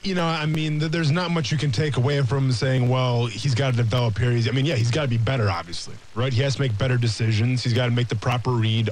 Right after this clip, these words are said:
all that stuff. Any rookie quarterback is gonna make those mistakes. But if you're ta-, talking to me, like, where he ranks in the laundry list of issues right now with this team, with this franchise, to me, his develop-, like,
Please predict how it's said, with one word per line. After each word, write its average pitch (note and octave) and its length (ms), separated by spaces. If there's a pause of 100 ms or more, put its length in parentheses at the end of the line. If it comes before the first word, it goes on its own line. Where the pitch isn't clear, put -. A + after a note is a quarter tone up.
all A#2 220
that A2 200
stuff. - 480
Any D3 200
rookie C#3+ 260
quarterback A#2+ 680 (300)
is C3+ 120
gonna C3+ 180
make B2 240
those A#2 220
mistakes. G2+ 680 (360)
But C#3+ 80
if C#3 80
you're E3 100
ta-, E3 340
talking D#3+ 260
to C#3+ 60
me, C#3+ 160
like, C3+ 180
where D3+ 300
he C#3 240
ranks C3+ 440
in C#3+ 60
the C3 80
laundry B2+ 420
list C3 220
of A2 220
issues C3 320
right C3 260
now C3 380 (280)
with C#3 160
this C#3 220
team, C3+ 320
with C3 140
this C3+ 160
franchise, C#3 800 (400)
to E3 140
me, E3+ 340
his D3 260
develop-, C#3 460
like, C#3 160